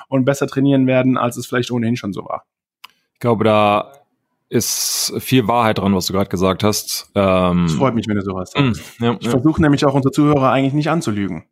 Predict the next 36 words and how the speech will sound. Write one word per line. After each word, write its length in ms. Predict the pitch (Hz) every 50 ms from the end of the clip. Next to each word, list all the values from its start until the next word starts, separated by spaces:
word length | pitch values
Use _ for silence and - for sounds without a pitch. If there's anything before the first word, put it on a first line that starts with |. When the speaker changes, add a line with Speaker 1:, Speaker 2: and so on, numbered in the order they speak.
| _ _ _ - - - -
Speaker 2:
Versuch's 540 | 107 98 - 139 123 104 147 196 185 - -
nicht, 140 | 180 175 165
aber 120 | 165 160 147
<laughs> 380 | 131 131 135 - - - - -
passiert 260 | - - 156 143 107
halt 140 | 104 - 151
schon. 140 | 175 190
Speaker 1:
Passiert, 260 | - 220 160 160 160 147 - -
passiert 360 | - - - - 185 190 143 139
halt. 340 | 135 131 135 - - - -
Speaker 2:
Ja. 120 | 123 - - - - - 247 - - - - - - -
Ähm, 520 | 147 143 135 131 127 120 117 113 113 107 - - _ _ _ - _ _ _ _ _ -
ich, 300 | 127 123 - - - -
ich 240 | - - - - -
kenn's 180 | - 127 139 143
ja 80 | 160 120
aus 160 | 110 101 87
eigener 260 | 101 107 110 101 104
Erfahrung. 320 | 95 92 - 90 98 101
Du, 380 | 101 101 98 90 - - - - - - - -
wie 80 | 90 95
gesagt, 220 | 101 85 92 82
ich, 160 | 82 85 80 -
wir 200 | 104 98 98 92
wurden, 640 | 110 113 113 110 107 104 104 101 101 98 87 67 65
ähm, 640 | 95 101 98 95 92 90 85 78 71 58 52 58 58 - - - -
totgesagt 640 | - 110 120 - - 98 87 87 87 92 95 - 95
in, 220 | 92 92 92 90
in 340 | 90 98 98 95 92 85 - - - - - - _ _
vielen 340 | _ - 120 127 131 127 113
verschiedenen 460 | - 98 - - 120 120 107 113 104
Saisons 440 | 92 104 92 85 95 104 107 104 -
mit 80 | 113 104
dem 80 | 95
Tom 180 | - 101 104 92
Brady. 460 | 95 95 98 95 98 98 98 - _